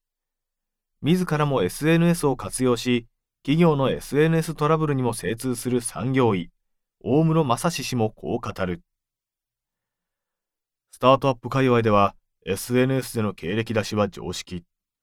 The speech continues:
日本は接待ゴルフのように講師の境目が曖昧なので、エスエヌエスも緩やかなビジネス利用の場になっており、ビジネスチャンスをつかむためには、実名でのエスエヌエス利用は不可避です。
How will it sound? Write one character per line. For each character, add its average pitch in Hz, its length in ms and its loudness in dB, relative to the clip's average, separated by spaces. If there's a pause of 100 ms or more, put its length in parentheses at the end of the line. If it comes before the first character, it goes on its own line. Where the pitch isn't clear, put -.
(540)
日 110 100 0
本 147 220 4
は 131 100 2
接 110 240 -4
待 151 140 2
ゴ 160 140 2
ル 143 60 -2
フ 131 100 -4
の 127 100 0
よ 123 160 2
う - 20 2
に 110 240 -2 (200)
講 117 240 -2
師 110 100 -10
の 98 100 -8
境 - 140 -14 (180)
目 110 140 0
が 110 180 -2
曖 95 160 -4
昧 123 160 2
な 123 140 0
の 110 80 0
で、 104 220 0 (580)
エ 104 60 -4
ス 147 180 -4
エ 151 120 4
ヌ 151 100 2
エ 156 60 0
ス - 120 -8
も 113 240 2 (300)
緩 123 240 -2
や 151 140 2
か 135 80 -4
な 120 120 0
ビ 87 160 -8
ジ 113 120 -6
ネ 156 100 0
ス 147 140 -6
利 151 80 -2
用 151 160 2
の 117 120 0
場 101 120 -2
に 101 80 -4
な 104 100 -2
っ 104 60 -18
て 107 100 -6
お 95 100 0
り、 90 220 -4 (680)
ビ 110 140 0
ジ 143 80 -2
ネ 147 120 0
ス - 80 -16
チ 147 80 -4
ャ 143 60 0
ン 127 40 -4
ス - 80 -8
を 117 100 0
つ - 140 -10
か 131 100 0
む 123 120 0
た 113 100 -4
め 117 80 -2
に 113 120 0
は、 104 220 2 (360)
実 92 260 -6
名 131 160 2
で 135 120 0
の 123 140 -2
エ - 120 -8
ス 123 180 -4
エ 131 80 2
ヌ 135 120 -2
エ 127 60 -4
ス 131 140 -6
利 135 140 0
用 117 160 4
は 78 120 -2
不 - 120 -16
可 123 80 -4
避 117 160 -4
で 85 100 -6
す。 - 220 -14